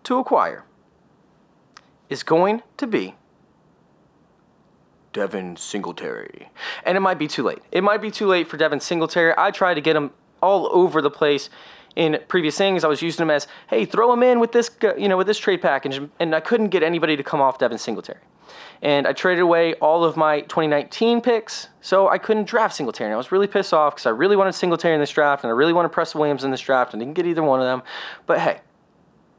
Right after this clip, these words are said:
Devin Singletary, I think you need to overpay for. Frank Gore is gonna be done in a year. All right? He might even be done after this year. Devin Singletary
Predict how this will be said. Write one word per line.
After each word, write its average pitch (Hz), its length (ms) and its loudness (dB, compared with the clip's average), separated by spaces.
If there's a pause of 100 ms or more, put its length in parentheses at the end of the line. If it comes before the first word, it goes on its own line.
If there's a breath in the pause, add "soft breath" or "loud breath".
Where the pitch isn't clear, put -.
(400)
Devin 196 260 0
Singletary, 190 580 2
I 147 60 2
think 156 200 -10
you 156 60 -8
need 151 120 -4
to 147 160 -2
overpay 151 680 0
for. - 320 -8 (720)
Frank 226 300 -2
Gore 180 340 4
is 151 220 -2
gonna 165 160 0
be 151 100 -2
done 135 300 2
in 139 120 -6
a 139 40 0
year. 127 320 -4 (680)
All 135 80 2
right? 196 140 2
He 180 80 -2
might 208 180 0
even 220 100 -2
be 196 60 -2
done 190 180 0
after 165 200 -4
this 151 220 0
year. 98 180 -10 (520 loud breath)
Devin 170 220 0
Singletary 202 600 0